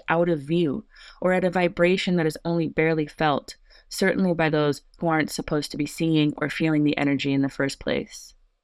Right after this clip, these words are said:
The ordinary can be a racialized and gendered space-time that we can historicize and contextualize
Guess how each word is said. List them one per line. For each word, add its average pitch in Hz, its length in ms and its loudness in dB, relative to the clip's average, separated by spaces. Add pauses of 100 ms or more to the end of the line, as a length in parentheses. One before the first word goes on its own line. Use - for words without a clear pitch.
(360)
The 196 100 4
ordinary 196 580 0
can 170 180 0
be 165 120 2
a 156 80 2
racialized 160 680 0
and 151 200 -4
gendered 165 360 0
space-time 165 800 -2
that 151 120 -2
we 151 80 0
can 156 160 -6
historicize 156 840 -2
and 143 120 -6
contextualize 143 920 -4